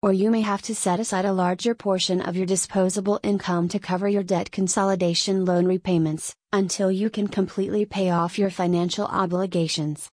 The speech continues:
By doing so, you will not just attain relief from your outstanding debts.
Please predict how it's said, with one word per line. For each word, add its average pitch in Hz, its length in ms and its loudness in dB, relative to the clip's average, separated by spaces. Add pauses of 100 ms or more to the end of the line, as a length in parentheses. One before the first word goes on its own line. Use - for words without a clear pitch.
(320)
By 190 220 2
doing 226 360 2
so, 170 440 2 (200)
you 208 200 0
will 202 80 2
not 202 280 2
just 196 340 -2
attain 196 400 0
relief 190 340 2
from 190 320 -2
your 180 200 2
outstanding 180 560 0
debts. 165 460 -2